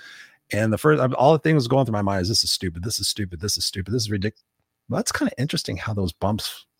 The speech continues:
flow. And I found myself getting lost.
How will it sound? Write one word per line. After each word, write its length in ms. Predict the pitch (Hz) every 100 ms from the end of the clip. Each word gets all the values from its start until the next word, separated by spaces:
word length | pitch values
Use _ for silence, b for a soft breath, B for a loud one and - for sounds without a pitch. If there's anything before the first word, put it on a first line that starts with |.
| _
flow. 400 | - 90 65 - _ _ _ _
And 140 | 120 143
I 80 |
found 340 | 143 147 165 185
myself 480 | 117 - 127 117 107
getting 300 | 135 131 117
lost. 600 | 127 160 104 101 -